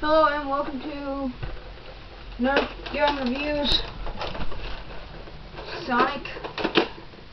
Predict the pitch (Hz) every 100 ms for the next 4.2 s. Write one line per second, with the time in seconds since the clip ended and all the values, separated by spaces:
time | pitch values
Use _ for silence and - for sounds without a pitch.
0 | - 247 262 262 226 175 214 - - -
1 | - - - - - - - - - -
2 | - - - - - - - - - 214
3 | 233 247 240 214 - 269 277 277 240 269
4 | 285 320